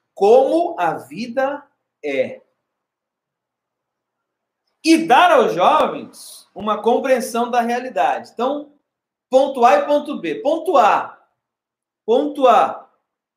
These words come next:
Nós precisamos refletir sobre a vida que estamos vivendo para ver se de, se de fato nós estamos ensinando os inexperientes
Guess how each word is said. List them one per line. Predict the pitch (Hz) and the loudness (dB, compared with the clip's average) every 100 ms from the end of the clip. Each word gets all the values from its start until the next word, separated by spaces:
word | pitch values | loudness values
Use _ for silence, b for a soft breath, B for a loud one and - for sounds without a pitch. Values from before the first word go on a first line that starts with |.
| _ _ _ _ _ _ _ _ _ _ _ _ _ _ _ _ _ _ _ _ | _ _ _ _ _ _ _ _ _ _ _ _ _ _ _ _ _ _ _ _
Nós | 175 202 - | -8 -8 -4
precisamos | 247 269 269 240 190 208 220 208 | -4 -2 -4 -10 -6 -4 -4 0
refletir | 214 220 240 208 - 180 151 | 2 2 0 -4 -6 -12 -14
sobre | - 214 226 | -6 -2 2
a | 233 | 2
vida | 226 320 370 359 | 2 0 0 -2
que | 349 | -6
estamos | 277 247 226 202 | -6 -4 -4 -6
vivendo | 165 151 175 240 214 113 _ _ _ _ _ _ _ _ _ _ _ | -10 -8 -6 -6 -8 -16 _ _ _ _ _ _ _ _ _ _ _
para | 214 220 | 2 2
ver | 214 190 | 4 0
se | - 302 | 0 0
de, | 339 | 0
se | 339 - - 277 | -2 -6 -8 -8
de | 285 240 | -6 -10
fato | - 240 254 247 - 127 110 _ _ _ _ | 0 2 4 0 -6 -12 -14 _ _ _ _
nós | 202 233 | -2 -2
estamos | 233 233 226 226 185 | -2 -2 -2 -2 -4
ensinando | 196 370 392 - 320 240 202 202 202 | -2 -2 -2 -6 -6 -6 -4 -6 -8
os | 208 180 190 | -14 -12 -6
inexperientes | 403 403 359 311 - - 262 226 220 277 240 - - - - - | -4 -2 0 0 -4 0 0 2 -2 -2 -6 -14 -20 -18 -18 -20